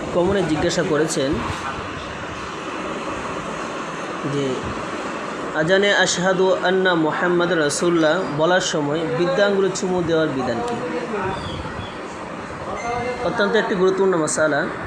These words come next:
যেটা আমরা অনেক সময় দেখতে পাই যে অনেক ভাইয়েরা আজানের সময় আশহাদু আন্না মুহাম্মাদ রাসূলুল্লাহ বলার সময়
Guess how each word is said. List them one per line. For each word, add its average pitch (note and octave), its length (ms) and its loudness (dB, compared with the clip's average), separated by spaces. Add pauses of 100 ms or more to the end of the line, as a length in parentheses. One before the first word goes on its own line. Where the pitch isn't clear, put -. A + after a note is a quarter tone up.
(140)
যেটা D3 240 2
আমরা D3+ 260 2 (2000)
অনেক F3 160 2
সময় G3 220 2
দেখতে E3+ 260 0
পাই E3 220 2 (360)
যে C#3+ 160 0
অনেক E3+ 300 2
ভাইয়েরা D#3+ 360 4 (520)
আজানের F#3 420 2
সময় D#3 320 0 (440)
আশহাদু D#3+ 400 0
আন্না E3 300 2
মুহাম্মাদ D3+ 480 0
রাসূলুল্লাহ D3+ 440 2
বলার D3 280 2
সময় D#3+ 260 0